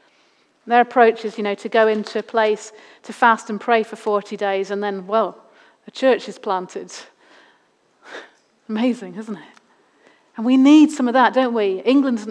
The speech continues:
actually not that bad, but across Europe and to North America, where the percentage of believers is dropping, we need those guys to come to us,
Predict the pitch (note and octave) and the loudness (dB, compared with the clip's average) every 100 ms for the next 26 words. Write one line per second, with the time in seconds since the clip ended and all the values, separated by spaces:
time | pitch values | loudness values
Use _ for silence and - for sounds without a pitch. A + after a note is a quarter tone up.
0 | - A#3 C4+ - F#3+ G#3 G#3 G3 G3+ B3 | -6 -2 -2 -4 -4 -2 0 0 2 2
1 | F#3 G#3+ G#3 C4+ C4 G3+ B3 A3+ G#3+ - | 2 -4 -4 -4 -4 -2 2 2 2 -4
2 | - - _ _ _ _ _ _ _ _ | -14 -20 _ _ _ _ _ _ _ _
3 | _ _ _ _ _ _ _ _ _ _ | _ _ _ _ _ _ _ _ _ _
4 | _ _ _ _ _ _ _ _ _ - | _ _ _ _ _ _ _ _ _ -8
5 | A#3 C4 B3 B3 B3 A3+ A3 A3 G#3 - | -6 -2 0 0 -2 -6 -4 -4 -6 -14
6 | F#3+ F3+ _ _ _ - A3 A3 G#3 A#3+ | -20 -20 _ _ _ -12 -10 -12 -6 -4
7 | A#3+ A#3+ A#3+ A#3 A#3 G#3+ G#3 G#3 G3 G#3 | -4 -6 -8 -6 -6 -6 -6 -8 -10 -12
8 | - G#3+ F#3+ - F3+ F3 _ _ _ _ | -10 -10 -10 -14 -20 -20 _ _ _ _
9 | _ _ _ _ _ _ _ _ _ - | _ _ _ _ _ _ _ _ _ -10
10 | G#3 A#3+ A3+ A3+ G3 G#3 G#3+ - - - | -4 -2 -2 -4 -6 -12 -14 -14 -18 -18
11 | - - _ _ _ _ _ - F3+ A3+ | -20 -20 _ _ _ _ _ -10 -2 0
12 | A3 A3 - - _ _ - F#3+ F#3+ F#3 | 0 -2 -8 -20 _ _ -10 -8 -8 -12
13 | - - - - G#3 F#3 F#3 - _ _ | -18 -20 -16 -12 -12 -10 -14 -18 _ _
14 | _ _ _ _ - G3+ G3 G#3+ F#3+ - | _ _ _ _ -14 -8 -4 -4 -6 -14
15 | - - | -18 -18